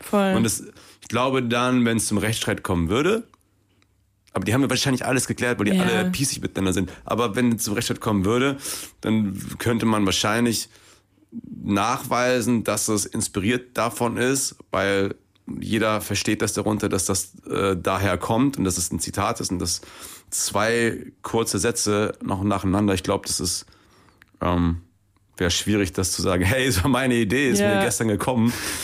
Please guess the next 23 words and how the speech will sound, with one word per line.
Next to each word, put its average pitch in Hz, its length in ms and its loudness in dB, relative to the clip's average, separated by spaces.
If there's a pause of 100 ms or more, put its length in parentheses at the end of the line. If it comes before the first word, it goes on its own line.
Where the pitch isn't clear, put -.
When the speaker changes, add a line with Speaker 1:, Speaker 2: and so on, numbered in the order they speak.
(180)
Speaker 2:
äh, 104 160 0
ich 104 100 0
hab's 113 120 -2
einfach 107 260 -2
aufgenommen, 110 540 2
zufällig 120 600 0
gibt's - 200 -2
da 120 100 2
schon 110 140 2
einen 101 60 2
anderen 117 280 2
Song.“ 98 320 0 (100)
Speaker 1:
Ja, 185 240 2
Speaker 2:
Nee, 175 60 0
das 175 160 -2
ist, - 240 -4
ich - 100 -8
glaub, 90 140 0
das 185 140 2
Speaker 1:
stimmt. 185 100 4
Speaker 2:
geht 180 100 -2
nicht - 180 -4
durch. 78 280 0